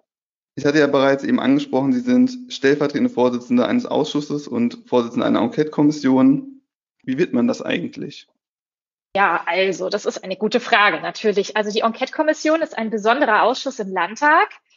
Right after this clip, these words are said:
Speaker 2: Davon gibt es in, äh, der Legislaturperiode maximal so zwei. Die werden am Anfang der Legislaturperiode eingerichtet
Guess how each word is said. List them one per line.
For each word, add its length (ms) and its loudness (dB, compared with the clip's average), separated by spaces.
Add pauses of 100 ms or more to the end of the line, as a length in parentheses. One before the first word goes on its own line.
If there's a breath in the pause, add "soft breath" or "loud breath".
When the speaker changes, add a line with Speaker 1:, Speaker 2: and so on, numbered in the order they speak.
(140)
Speaker 2:
Davon 280 -6
gibt 220 -6
es 220 2
in, 260 -4
äh, 340 -2
der 120 -2
Legislaturperiode 840 0
maximal 640 0
so 360 -6 (100)
zwei. 540 2 (360 loud breath)
Die 120 0
werden 260 2
am 140 -2
Anfang 280 -4
der 100 0
Legislaturperiode 1000 -4
eingerichtet 1000 0